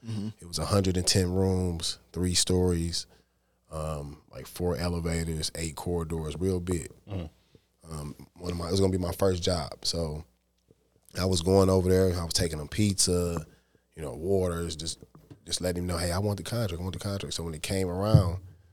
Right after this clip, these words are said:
Speaker 2: for the contract to be bidded out, he gave me an opportunity. You know, I wanted it so bad that I just did the math at whatever it cost for me to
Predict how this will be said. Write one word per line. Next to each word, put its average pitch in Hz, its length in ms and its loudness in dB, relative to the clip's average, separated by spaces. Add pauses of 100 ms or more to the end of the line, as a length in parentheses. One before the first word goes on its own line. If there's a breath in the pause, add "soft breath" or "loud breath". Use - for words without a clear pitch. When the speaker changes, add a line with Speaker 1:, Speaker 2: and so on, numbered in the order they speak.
(140)
Speaker 2:
for - 140 -20
the 82 100 -8
contract - 400 -6
to 82 60 -8
be 80 100 -6
bidded 82 340 -4
out, 101 280 -2 (220)
he - 100 -20
gave 151 200 -8
me 78 80 -8
an 78 60 -6
opportunity. - 640 -4 (760)
You 82 80 -20
know, 80 60 -20 (100)
I 90 100 -4
wanted 90 280 -2
it - 160 -6
so 85 180 -2
bad 95 380 0
that 78 100 -6
I 82 120 -6
just 82 180 -6
did 85 180 -4
the 78 60 -10
math 85 460 -4
at 78 180 -6
whatever 80 320 -10
it 67 80 -14
cost 87 340 0
for 78 100 -8
me 85 200 0
to 71 180 -4